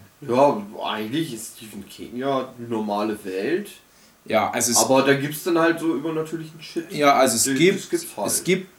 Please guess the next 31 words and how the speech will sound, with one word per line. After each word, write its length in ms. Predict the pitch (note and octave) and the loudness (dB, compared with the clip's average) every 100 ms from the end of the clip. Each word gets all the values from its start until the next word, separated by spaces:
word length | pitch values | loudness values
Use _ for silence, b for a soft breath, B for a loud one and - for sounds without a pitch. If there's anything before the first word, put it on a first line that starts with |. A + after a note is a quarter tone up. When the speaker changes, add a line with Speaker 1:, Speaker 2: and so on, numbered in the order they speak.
| - - | -18 -4
Speaker 2:
Romane 480 | D3 C#3 B2+ D3+ F#3 | 2 4 4 4 4
von 300 | F#3 E3 D#3+ | 0 -2 -2
ihm, 500 | D#3 D#3+ D#3+ D#3 C#3 | -2 0 0 -2 -4
die 160 | C#3 C3 | -4 2
würden 240 | C3+ C#3+ | 2 2
damit 360 | A#2+ A#2 A2+ - | 2 2 2 -2
brechen. 560 | - G#2 G#2 G#2 F2+ F2+ | -6 -4 -4 -6 -10 -10
Die 100 | - | -12
könntest 400 | B2 C3+ A#2+ A2+ | -4 -2 -2 -4
du 60 | A#2+ | -2
damit 320 | A2+ A2 G#2 | 0 0 0
nicht 220 | A2 G#2+ | -4 -6
mehr 180 | G#2 G2+ | -6 -6
erklären. 500 | F2+ - G2+ F#2 E2 | -6 -8 -6 -6 -6
Also 260 | - G2+ G#2 B B B B B _ _ | -8 -8 -8 B B B B B _ _
ich 100 | - | -16
glaub, 160 | - G#2 | -10 -6
das 160 | A#2+ | -4
letzte 360 | - C#3+ C#3+ - | 0 0 0 -8
Buch 420 | - C#3+ E3 G#3 | -8 -6 -2 -2
direkt, 400 | - C3+ C#3 - | -2 -4 -4 -2
was 140 | C3+ C3 | -4 -4
ich 100 | B2 | -6
von 180 | B2+ | -10
ihm 140 | B2+ C3+ | -6 -4
gelesen 500 | B2 A#2+ C3+ C3+ B2 | -2 0 0 -2 -4
hab, 200 | A#2+ - | -6 -6
das 480 | G#2+ - - - - | -4 -4 -4 -6 -4
war 260 | A2+ A#2 A#2 | 0 2 2
Der 120 | A2 | -2
Puls. 720 | G#2 - D#3+ G#3 A#3 - - | -4 0 2 2 0 -6 -8